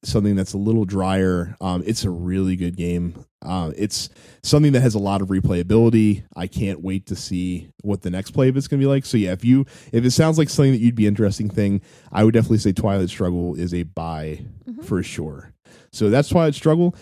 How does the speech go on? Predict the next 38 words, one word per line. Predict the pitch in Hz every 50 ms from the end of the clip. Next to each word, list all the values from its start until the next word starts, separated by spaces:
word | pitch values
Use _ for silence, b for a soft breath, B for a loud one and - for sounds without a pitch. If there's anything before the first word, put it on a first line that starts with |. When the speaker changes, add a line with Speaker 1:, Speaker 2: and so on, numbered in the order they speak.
| B B
Speaker 1:
Now | 123 143 147 147
I'll | 151 160 165 160
ask | 156 147 -
you | 143
this | 147 151 139 -
too: | - 156 151 127 110 104 b b b b b _ -
do | - 117
you | 120 123
think | - - 143 139 127
it's | 139 131 - - - - - _ _ _ _ _ _ _ - 113
deserving | 113 120 120 113 107 113 110 123 135 139 143 139 131 123
of | 117 110 110
the? | 110 110 104 104 101 - -
I | 123
mean, | 135 131 120 107 98
this | 110 123 127 117
is | 113 98 - _
one | - - 87 95 98
play, | - - 180 165 113 95 92 92
so | 95 - - 92 90
I |
mean, | 90 90 90 90 85
it's, | 85 - - - -
you | 101 90
know, | 82 80 - _ _ _ _ _
in | - 104 107
perspective. | 104 95 - - 117 101 92 - 85 85 90
But | 98 95 90 82 - - 87 101
do | 104
you | 101 104 104 95 85 - _ - 85 - - _ _ _ _ _ _ -
understand, | 127 131 123 117 - - 113 135 147
I | 151
guess, | 160 165 160 -
why | - 156 156
it's | 156 147 -
ranked | 156 151 151 - -
number | 151 151 151 151
one | 147 151 151 156 156 156